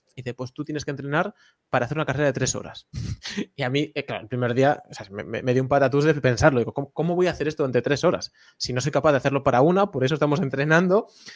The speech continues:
tú quieres que esté preparado para tres". Y el tío decía, "Sí, sí, si quieres para una rendir bien, tienes que acabarla y, y ser capaz de hacer más". Porque si solo te preparas para una hora, a la que pase cualquier cosa, que haya un poquito de esto, estés un poco cansado o lo que sea,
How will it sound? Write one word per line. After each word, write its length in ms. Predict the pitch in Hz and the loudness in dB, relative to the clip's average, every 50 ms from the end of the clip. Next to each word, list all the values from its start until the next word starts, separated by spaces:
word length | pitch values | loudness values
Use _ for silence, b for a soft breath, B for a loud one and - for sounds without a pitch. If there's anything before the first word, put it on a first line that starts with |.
| B B B B | B B B B
tú 120 | - 147 139 | -2 2 4
quieres 140 | 170 170 175 | 4 4 4
que 20 | |
esté 160 | 151 156 160 | 4 2 2
preparado 260 | - 170 131 143 160 | 4 4 4 4 4
para 140 | 180 151 120 | 4 2 0
tres". 300 | - 143 147 120 - - B B B B B B B B | 0 0 0 0 -2 -4 B B B B B B B B
Y 80 | - 120 | 0 0
el 100 | 120 117 | 2 4
tío 140 | 139 139 127 | 4 4 4
decía, 300 | 98 - - - - _ | 4 0 -6 -16 -20 _
"Sí, 160 | _ - - 151 | _ -4 -4 -2
sí, 160 | 147 151 - _ _ _ _ _ _ | -2 -2 -6 _ _ _ _ _ _
si 200 | - - 139 120 | -12 -8 -6 -2
quieres 200 | - 165 185 185 | 0 0 0 2
para 220 | - 165 147 147 | 4 4 6 6
una 280 | 160 185 180 175 - - _ | 4 4 0 -2 -4 -6 _
rendir 440 | - 143 143 143 135 147 160 156 156 | -4 -2 -2 0 0 0 0 0 0
bien, 360 | 135 135 135 170 226 339 - _ _ _ _ _ _ _ _ | -2 0 0 -2 -2 -4 -8 _ _ _ _ _ _ _ _
tienes 260 | - 165 160 165 143 143 | -2 -2 0 0 -2 -2
que 80 | - | -2
acabarla 540 | 131 131 139 147 165 190 233 247 302 359 - _ _ _ _ _ _ _ _ _ _ | 2 4 6 6 6 6 4 2 -2 -4 -6 _ _ _ _ _ _ _ _ _ _
y, 380 | - 160 151 143 - - _ _ _ _ _ | 2 2 2 2 0 -2 _ _ _ _ _
y 80 | - | -10
ser 120 | - 160 160 | -6 -4 -2
capaz 160 | 180 165 175 | 0 2 2
de 60 | 160 | 2
hacer 140 | 139 160 135 | 2 0 -4
más". 320 | 127 107 - - - _ _ _ _ _ _ _ _ _ | -6 -6 -8 -8 -12 _ _ _ _ _ _ _ _ _
Porque 320 | - 123 110 113 - 117 | -4 -4 -2 -2 -4 -6
si 240 | 110 - 120 117 - - | -8 -6 -8 -8 -10 -10
solo 300 | - - 143 151 175 180 | -6 0 2 4 4 4
te 80 | 180 180 | 2 0
preparas 340 | 180 170 214 196 139 117 - | -2 0 2 2 0 0 -4
para 220 | - 120 113 120 | -2 0 0 0
una 180 | 143 156 170 175 | 2 2 0 2
hora, 380 | 190 196 190 196 262 294 _ _ _ _ _ _ - | 2 2 2 0 -2 -6 _ _ _ _ _ _ -6
a 80 | 131 | -6
la 100 | 120 117 | -4 -4
que 120 | 117 127 - | -6 -6 -8
pase 200 | 147 180 - 202 | -8 -8 -10 -10
cualquier 460 | - 202 190 190 190 - 214 202 196 | -10 -12 -14 -12 -10 -8 -8 -8 -8
cosa, 400 | - 233 226 214 - 220 202 190 | -6 -6 -6 -4 -4 -6 -6 -6
que 80 | - | -8
haya 160 | 135 139 156 170 | -12 -10 -10 -10
un 120 | 175 170 | -10 -8
poquito 440 | - 175 175 - 185 180 185 180 165 | -10 -10 -8 -8 -8 -6 -6 -6 -4
de 140 | 151 135 127 | -4 -4 -6
esto, 240 | 123 - - 120 | -6 -8 -12 -14
estés 180 | 117 - - 147 | -14 -12 -12 -14
un 100 | 156 151 | -12 -10
poco 320 | - 165 156 160 156 151 - | -8 -8 -6 -4 -6 -6 -6
cansado 480 | - 147 143 135 - 131 117 110 110 110 | -6 -8 -8 -6 -6 -6 -6 -4 -4 -6
o 40 | 110 | -8
lo 80 | 113 | -8
que 120 | - - - | -8 -6 -2
sea, 280 | - 190 202 226 - | -2 -2 -2 -2 -6